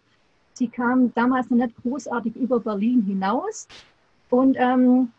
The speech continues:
ich hatte zwar im Nebenfach, äh, klassische Archäologie, hatte zu dem Zeitpunkt aber auch noch nie einen originalen Tempel gesehen und war bis dahin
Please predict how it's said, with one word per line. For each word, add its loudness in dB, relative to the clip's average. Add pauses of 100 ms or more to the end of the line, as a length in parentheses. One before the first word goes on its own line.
(320)
ich 0
hatte -2
zwar -2
im 6
Nebenfach, 0
äh, -2
klassische -4
Archäologie, -2
hatte -4
zu -6
dem 0
Zeitpunkt -2
aber -2
auch -2
noch -2
nie 2
einen 2
originalen -2
Tempel -6
gesehen -4
und 0
war -2
bis -6
dahin 0